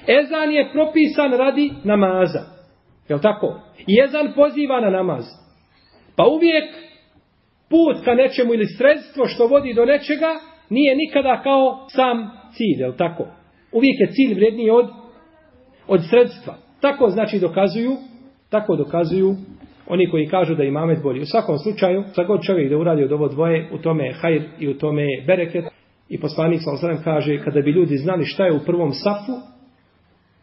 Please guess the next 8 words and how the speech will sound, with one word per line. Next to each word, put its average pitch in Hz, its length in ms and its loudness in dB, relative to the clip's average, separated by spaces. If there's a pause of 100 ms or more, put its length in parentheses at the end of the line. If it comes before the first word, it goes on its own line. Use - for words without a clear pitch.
(640)
i 165 80 0
šta 214 200 2
je 202 120 2
u 190 40 2
ezanu, 214 580 0 (300)
natjecali 294 680 0
bi 285 140 4
se, - 160 -2